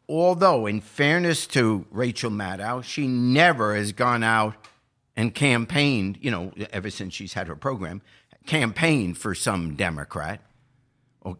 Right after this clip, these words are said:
you know, been at a rally or something like that. But I don't get upset when she's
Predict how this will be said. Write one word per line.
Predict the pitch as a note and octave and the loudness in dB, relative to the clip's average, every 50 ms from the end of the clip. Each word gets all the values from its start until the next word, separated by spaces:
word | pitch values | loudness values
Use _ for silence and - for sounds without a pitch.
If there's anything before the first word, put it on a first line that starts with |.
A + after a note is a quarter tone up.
| - - | -8 -4
you | - B2 | -4 -4
know, | G#2+ F2+ F#2 | -2 -4 -4
been | F2+ G2+ A#2 A2+ | -4 -4 -2 -2
at | G#2 F#2 | -2 -2
a | F2+ F#2 | -2 -4
rally | F#2+ F2+ G2 A2+ A2+ A2+ A2+ G#2+ F#2 E2+ | -2 2 2 4 4 2 2 0 -2 -4
or | E2+ E2+ | -6 -6
something | E2 - - G2 E2 D2 - F2 E2 D#2 | -8 -6 -6 -6 -6 -6 -6 -6 -6 -6
like | C#2+ C#2+ D2 - | -6 -8 -10 -8
that. | - D2 D#2+ - C#3+ - _ - _ _ - _ _ _ _ _ _ _ | -8 -8 -6 -8 -10 -14 _ -20 _ _ -20 _ _ _ _ _ _ _
But | - F#3 F3 D#3+ - - - | 4 4 4 4 2 -2 2
I | - E3 F#3 G3+ | 4 4 4 4
don't | G3 F#3 E3+ D3+ | 4 2 2 2
get | B2 E3 D3+ C3+ | 2 2 4 4
upset | C3+ B2+ - - - - E3+ D#3 D#3 D#3+ - | 2 2 0 -2 0 2 4 4 2 0 -4
when | C3+ C3 C3 B2 B2 B2 | -4 -2 -2 -2 -2 -4
she's | - - C#3 A#2+ G#2+ - | -6 -6 -6 -6 -6 -8